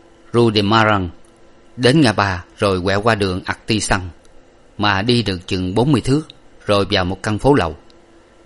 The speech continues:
Người này dẫn Năm Mạnh đi tuốt lên lầu. Lên đến tầng lầu trên, người vạm vỡ này đem Năm Mạnh vào một cái phòng khách có bàn ghế hẳn hồi và nói, "Anh nằm ngồi đây, uống trà hút thuốc,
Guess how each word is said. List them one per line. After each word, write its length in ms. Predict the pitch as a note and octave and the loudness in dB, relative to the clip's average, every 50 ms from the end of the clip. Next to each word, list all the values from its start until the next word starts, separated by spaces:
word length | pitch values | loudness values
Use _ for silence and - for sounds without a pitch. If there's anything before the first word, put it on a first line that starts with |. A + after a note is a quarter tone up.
| - | -4
Người 160 | G#2+ A2+ A2+ | 0 0 0
này 220 | G#2+ G#2 G2+ G2+ G2 | 2 0 0 -2 -2
dẫn 260 | F2+ G2 F#2+ A2+ C#3 | -2 -2 0 0 2
Năm 160 | C#3 B2 G#2 | 2 2 0
Mạnh 180 | F#2 F2 F2+ G2 | -2 -2 -2 -2
đi 140 | G#2 G#2 G2+ | -2 -4 -2
tuốt 260 | - - D3 D#3 - | 0 0 0 0 0
lên 140 | A#2 G2+ F#2 | -2 -2 -2
lầu. 180 | F2 D#2+ D2+ E2 - _ _ _ _ _ _ _ _ _ _ _ _ _ | -2 -4 -6 -10 -16 _ _ _ _ _ _ _ _ _ _ _ _ _
Lên 220 | G#2+ A2 G#2+ G#2 | -2 -2 0 0
đến 240 | G2 G#2+ A2 C#3+ D#3 | 0 0 0 0 0
tầng 200 | - G#2+ F2+ F2+ | 0 -2 -2 0
lầu 220 | F2+ F2 F2 E2+ F2 | -2 -2 -2 -4 -2
trên, 240 | - A2 G2+ F#2+ F#2 F2+ - - - _ | -2 -2 0 0 -2 -6 -10 -16 -12 _
người 160 | - G#2 G#2+ G#2 F#2+ | -2 -2 -2 0 0
vạm 180 | G2+ F#2+ G2 A2 | -2 -2 -2 0
vỡ 140 | G#2 G2+ A#2 | 0 0 0
này 240 | B2+ G2+ F2 F2 F2 | 0 0 -2 -4 -2
đem 200 | F#2 G#2+ G#2+ G#2 | -2 -2 -2 -2
Năm 160 | G#2 G2 G2 | -2 -2 -2
Mạnh 200 | F#2 F2 F2+ F#2+ | -2 -2 -4 -4
vào 140 | F#2 F#2+ F2 | -4 -4 -4
một 160 | F2 F2 - | -4 -6 -6
cái 120 | - A#2 | -6 -6
phòng 220 | - - F2+ D#2+ D2+ | -6 -6 -6 -8 -6
khách 160 | - C3 - - - - - - | -6 -8 -8 -8 -14 -20 -18 -4
có 140 | - C3+ C#3 | 2 2 2
bàn 280 | A2+ G2+ F#2 F2+ F2 F2 | 2 2 0 -2 -4 -2
ghế 220 | G2 A2 A#2+ D3+ | 0 0 0 0
hẳn 220 | C3 G2+ G2 A#2 | -2 -2 -4 -4
hồi 260 | G#2+ F#2+ F2+ E2 D#2 - - - _ - | -2 -2 -2 -2 -4 -8 -16 -20 _ -8
và 160 | - G2+ F2+ D#2 | -2 -2 -2 -2
nói, 240 | D#2 F#2 G#2 B2+ C#3 - - - - - - _ _ _ _ - - - _ - - - - | -2 -4 -6 -6 -8 -14 -20 -20 -20 -20 -20 _ _ _ _ -20 -20 -20 _ -20 -20 -20 -10
"Anh 180 | - - G#2 A2 | -4 -2 0 0
nằm 180 | A2+ A2 A2 | 2 2 2
ngồi 140 | A2 G#2 G2+ | 0 0 0
đây, 340 | G2 G#2+ A2+ A2+ G#2+ F#2 E2 - - | 0 0 0 0 -2 -4 -6 -10 -10
uống 220 | - - A#2 C3 C#3+ | -4 0 0 2 2
trà 200 | - G#2+ G2 F#2+ | 2 2 0 0
hút 180 | F#2+ A#2+ B2 | -2 -4 -2
thuốc, 260 | - B2+ C3+ C#3 C3+ | 0 2 2 2 0